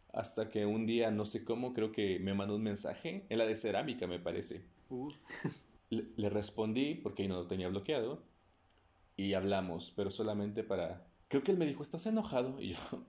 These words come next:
Speaker 1: <laughs> después de dos años, <laughs>
Speaker 2: ¿Tú
Speaker 1: ¿tú
Speaker 2: qué
Speaker 1: qué
Speaker 2: crees?
Speaker 1: crees? Exacto.
Speaker 2: Estabas bloqueado. <laughs> Tú dime.
Speaker 1: Sí. Y ya poco a poco tuvimos comunicación, pero ya no es lo mismo. A veces,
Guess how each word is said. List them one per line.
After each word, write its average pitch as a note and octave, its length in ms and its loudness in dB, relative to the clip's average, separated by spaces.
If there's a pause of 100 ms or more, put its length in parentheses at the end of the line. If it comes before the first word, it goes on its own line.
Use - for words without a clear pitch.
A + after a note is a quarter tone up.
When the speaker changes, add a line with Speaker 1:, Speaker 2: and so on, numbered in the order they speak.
(120)
Speaker 1:
<laughs> F#3 460 -12
después A#2+ 400 2
de B2 420 0
dos B2 260 2
años, A2+ 440 0 (180)
<laughs> - 920 -4
Speaker 2:
¿Tú F#3 100 10
Speaker 1:
¿tú D3 60 6
Speaker 2:
qué D#3 100 8
Speaker 1:
qué A2+ 180 2
Speaker 2:
crees? A#2 60 -4
Speaker 1:
crees? B2 260 -2
Exacto. G#2+ 500 -2 (1300)
Speaker 2:
Estabas F3 340 6
bloqueado. B2+ 500 0 (380)
<laughs> - 360 -20
Tú D#3 120 4
dime. C#3 260 4
Speaker 1:
Sí. G2+ 360 0 (680)
Y D3+ 120 2
ya - 200 2
poco F#3+ 220 4
a G3 80 4
poco G3 300 0
tuvimos D3 420 0
comunicación, C3+ 640 -2
pero A2+ 160 0
ya B2 140 2
no F3+ 80 0
es F#3+ 100 -2
lo C#3+ 60 4
mismo. F#2 400 -4
A - 100 -2
veces, A#2+ 460 -4